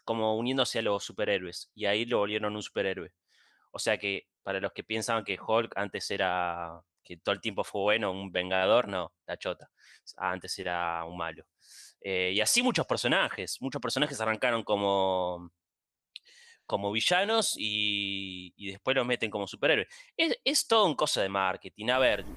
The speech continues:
yo tiro una película de, de, de, de un villano y a todos les gusta el villano, vas a revivir al villano, Y si, y si a la, y si el villano tiene pinta de que va para bueno, va para bueno. O sea,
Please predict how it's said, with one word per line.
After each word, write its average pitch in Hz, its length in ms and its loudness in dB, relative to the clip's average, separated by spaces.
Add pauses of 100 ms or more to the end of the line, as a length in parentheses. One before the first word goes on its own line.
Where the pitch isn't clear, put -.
yo 196 200 2
tiro 175 180 2
una 160 160 2
película 165 400 4
de, 135 300 4
de, 123 340 2 (340)
de, 113 380 0 (380)
de 131 100 2
un 165 100 0
villano 220 540 4
y 160 80 6
a 139 100 4
todos 185 200 6
les 165 80 6
gusta 170 180 0
el 156 60 2
villano, 170 500 4 (240)
vas 135 300 2
a 113 60 4
revivir 113 300 2
al 131 120 4
villano, 214 560 4 (500)
Y 104 120 -4
si, 123 280 2
y 113 100 -2
si 123 140 0
a 113 40 4
la, 123 220 2
y 110 120 -2
si 120 140 -2
el 113 60 -4
villano 143 320 4
tiene 131 200 4
pinta 127 260 2
de 107 140 6
que 110 100 0
va 135 140 6
para 135 140 6
bueno, 139 500 6 (200)
va 117 120 4
para 107 160 4
bueno. 120 400 4 (520)
O 107 80 -2
sea, 135 260 2